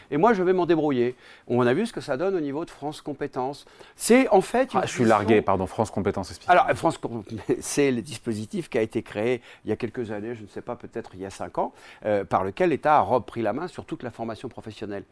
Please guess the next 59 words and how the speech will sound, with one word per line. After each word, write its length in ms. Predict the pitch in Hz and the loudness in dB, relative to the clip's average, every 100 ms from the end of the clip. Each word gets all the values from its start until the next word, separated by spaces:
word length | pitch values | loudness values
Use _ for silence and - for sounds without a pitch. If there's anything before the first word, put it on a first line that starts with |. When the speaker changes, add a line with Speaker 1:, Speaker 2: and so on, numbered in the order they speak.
| - - 123 | -20 -16 -10
Speaker 1:
L'histoire, 280 | 113 139 | 2 2
vous 100 | 113 | 2
la 100 | 110 | -2
connaissez, 380 | 101 110 147 185 | -4 -6 -4 -4
à 60 | 117 | -4
chaque 240 | 104 110 | -6 -8
élection 440 | 113 107 - 123 107 | -8 -8 -6 -6 -6
présidentielle, 720 | 101 95 98 95 131 165 165 - - - | -12 -12 -12 -10 -2 0 -2 -10 -16 -6
le 140 | 113 | -4
président 440 | 113 120 113 123 | -4 -6 -4 -4
fait 160 | 123 104 | -6 -8
campagne 380 | 104 - 147 151 | -8 -2 0 0
en 80 | 98 | -4
disant : « 260 | 104 139 | -6 -4
La 80 | 139 | -4
formation 380 | 104 101 101 110 | -6 -8 -8 -10
professionnelle, 560 | 98 98 92 95 127 - - - | -10 -12 -8 -2 -2 -2 -8 -10
ça 140 | - | -4
coûte 160 | 120 117 | -4 -2
cher 220 | - 143 | 2 2
et 40 | |
ça 140 | 110 110 | 2 -4
n'est 80 | 107 | -2
pas 180 | 120 101 | -2 -4
efficace, 420 | 90 101 147 - - - | -6 0 0 0 -10 -2
je 180 | 117 | 4
vais 160 | 151 127 | 6 4
faire 200 | 117 143 | 2 2
ma 120 | 123 | 2
réforme. » 400 | 110 110 104 85 - - - | 0 0 0 0 -2 -20 -2
Donc, 240 | 117 120 | 2 4
depuis 220 | 92 120 135 | 4 2 2
une 80 | |
vingtaine 320 | 113 117 113 104 | 2 0 0 0
d'années, 240 | 110 185 | 2 2
tous 120 | - | 2
les 80 | 110 | 0
cinq 220 | - 101 | 0 0
ans, 60 | - | 2
on 80 | 113 | 2
a 80 | 101 | 0
une 80 | |
réforme. 320 | 98 117 117 90 - - | -2 0 0 0 -6 -2
Ils 100 | 139 | 4
l'ont 120 | 143 | 6
toute 260 | 139 - - | 6 2 0
faite, 240 | - 127 | 2 2
la 100 | 107 | 2
réforme, 340 | 101 101 107 87 - - | 0 4 2 2 -4 -8
avec 240 | 101 123 110 | -2 0 0
à 40 | |
chaque 200 | 101 110 | -2 -2
fois 220 | - 190 | 4 6
un 80 | 120 | 6
résultat 420 | 104 107 110 151 | 4 0 0 0
toujours 340 | 143 127 127 117 | 0 -4 -2 -2
un 60 | |
peu 160 | 101 113 | -2 0
dégradé, 440 | 107 95 117 196 | 0 4 4 4